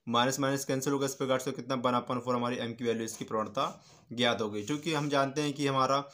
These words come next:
फॉर्मूला क्या होता है, रेखा का समीकरण बराबर होता है by, by minus by one एम एक्स माइनस एक्स वन। अब इसकी हम वैल्यू रख देंगे, तो देखो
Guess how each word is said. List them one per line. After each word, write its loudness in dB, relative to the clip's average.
फॉर्मूला 4
क्या 2
होता 0
है, 2
रेखा 2
का -2
समीकरण -2
बराबर 2
होता -2
है -4
by, 0
by 6
minus 2
by 6
one 2
एम 4
एक्स 2
माइनस 2
एक्स 2
वन। -2
अब 0
इसकी -4
हम 0
वैल्यू 6
रख 2
देंगे, 0
तो 0
देखो 0